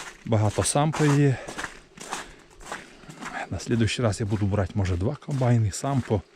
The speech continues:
і Deutz Fara. Фа-, Фарм шістсот шістдесят. Ще отут таке є. Може, може, може кому сподобається такий комбайник, його ще можна зараз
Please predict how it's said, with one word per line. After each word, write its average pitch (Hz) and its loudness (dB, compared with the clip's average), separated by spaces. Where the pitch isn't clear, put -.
і 110 -2
Deutz 117 2
Fara. 123 2
Фа-, 117 2
Фарм 117 2
шістсот - -2
шістдесят. 107 -4
Ще 131 2
отут 104 -4
таке - -2
є. 78 -2
Може, 107 0
може, 95 0
може 90 -4
кому 101 -4
сподобається 123 -4
такий 127 -10
комбайник, 107 -4
його 107 -4
ще - -10
можна 92 -4
зараз 87 -8